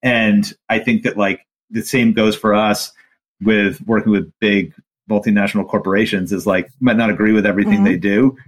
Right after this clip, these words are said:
Speaker 1: but help push the creative and the brand and the messaging and the company values in a
Speaker 2: Right.
Speaker 1: certain direction. And, and then if you can do that and you can sway public opinion and then you can put pressure on
Speaker 2: Mm-hmm.
Speaker 1: C E Os to act better or whatever it might be,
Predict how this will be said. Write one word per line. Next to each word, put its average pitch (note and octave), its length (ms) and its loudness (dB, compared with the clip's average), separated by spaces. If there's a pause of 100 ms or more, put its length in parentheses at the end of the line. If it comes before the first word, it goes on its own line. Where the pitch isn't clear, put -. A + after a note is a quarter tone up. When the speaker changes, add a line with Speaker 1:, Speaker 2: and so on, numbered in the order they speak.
(220)
Speaker 1:
but G#2 320 0 (340)
help B2 240 -2
push - 180 -4
the A#2 80 -2
creative G#2+ 380 0
and G2 80 -2
the F#2+ 60 -6
brand G#2 320 0
and F#2+ 100 -4
the G2+ 60 0
messaging G2 360 -4
and F2+ 80 -6
the F2+ 60 -8
company G2 380 -4
values F2+ 400 0
in G#3 40 -2
a E3+ 40 -2
Speaker 2:
Right. - 80 -4
Speaker 1:
certain F2 240 -6
direction. F2+ 500 -4
And, E2+ 240 -4 (180)
and B2 120 0
then A2+ 100 2
if G#2 140 -2
you A#2+ 100 2
can A2 160 2
do G#2+ 140 2
that G#2 280 0
and F#2 120 -2
you G2 80 -4
can G#2+ 100 0
sway G#2 240 -4
public G2+ 360 -6
opinion G2 520 0
and F2+ 140 -6
then G2 140 -4
you G2 100 -8
can F#2 160 -6
put - 180 -6
pressure G2+ 380 0
on F#2+ 160 2
Speaker 2:
Mm-hmm. F#2+ 40 0
Speaker 1:
C G2 300 0
E G2 60 2
Os G2 220 -2
to - 120 -2
act F#2+ 240 -2
better F#2+ 220 0
or F#2+ 60 -6
whatever G2+ 280 -2
it - 40 -2
might G2 220 -2
be, A2 300 2